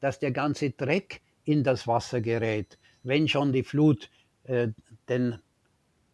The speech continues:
Berghang herunterschießt. Und das Gleiche gilt im Prinzip für die Neubaugebiete, für die Versiegelung. Es wäre doch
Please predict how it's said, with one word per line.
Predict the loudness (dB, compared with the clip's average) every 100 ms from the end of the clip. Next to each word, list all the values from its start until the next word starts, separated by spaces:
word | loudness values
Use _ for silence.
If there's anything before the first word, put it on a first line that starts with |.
| _ _ _
Berghang | 2 2 2 -2
herunterschießt. | 0 2 2 2 0 0 0 0 -4 _ -20 _ -6
Und | -2
das | -2 -2 2
Gleiche | 2 4 2
gilt | 2 2 2
im | 0 0
Prinzip | 0 -2 0 0 0 _ _ _ _
für | 0 2
die | 4 4 2
Neubaugebiete, | 2 2 6 4 6 2 0 0 -2
für | 0
die | -2
Versiegelung. | 0 -2 0 -2 2 0 2 -2 -6 -10 -20 _
Es | -4 -2 2
wäre | 4 4
doch | 4 2